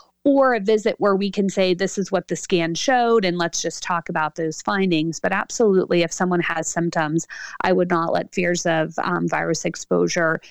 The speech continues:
keep them from seeking care that's important. We are very careful. I mean, it's literally the, the cleaning things that, that are happening, hand sanitizer, hand washing, you know, all of those things we're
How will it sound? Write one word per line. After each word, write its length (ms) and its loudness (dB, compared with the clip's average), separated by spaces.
keep 240 2
them 160 0
from 240 -2
seeking 420 0
care 300 -2
that's 240 -4
important. 760 -6
We 160 4
are 140 2
very 400 0
careful. 400 -2
I 120 0
mean, 100 4
it's 260 -2
literally 600 2
the, 220 -2
the 140 -4
cleaning 420 0
things 280 2
that, 260 -2
that 140 2
are 80 0
happening, 880 -2
hand 200 0
sanitizer, 600 -2
hand 220 0
washing, 400 0
you 100 2
know, 140 0
all 240 2
of 100 -4
those 220 -4
things 520 -4
we're 360 0